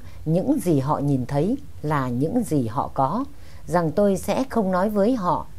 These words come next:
những gì mà họ muốn nghe nếu như tôi không đồng ý với họ.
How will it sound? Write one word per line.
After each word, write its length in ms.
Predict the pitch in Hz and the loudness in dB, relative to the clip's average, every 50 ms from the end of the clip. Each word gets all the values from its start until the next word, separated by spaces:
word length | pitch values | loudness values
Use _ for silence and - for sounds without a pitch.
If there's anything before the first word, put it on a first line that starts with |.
| - - | -8 -2
những 320 | - 156 185 - 285 285 240 | -2 0 0 2 0 0 2
gì 240 | 175 170 151 139 | 2 2 4 4
mà 180 | 131 135 139 135 | 2 2 0 0
họ 220 | 120 127 143 101 | 0 0 -2 -2
muốn 340 | - 143 147 160 202 254 247 | 0 0 0 2 2 2 2
nghe 240 | 208 196 180 165 156 - - - - - - - | 2 2 0 0 -2 -6 -10 -12 -12 -12 -8 0
nếu 180 | - 170 175 226 | 4 6 6 8
như 360 | 277 254 226 208 180 170 165 | 8 6 6 6 6 4 4
tôi 220 | 165 - 180 165 | 4 6 4 4
không 220 | 151 - 180 165 151 | 6 4 2 2 4
đồng 220 | 151 139 123 123 | 4 4 2 2
ý 240 | 117 120 131 160 208 | 0 0 0 0 0
với 200 | 208 185 185 220 | 2 2 0 0
họ. 320 | 202 170 156 131 - - | 0 0 -2 -2 -2 -4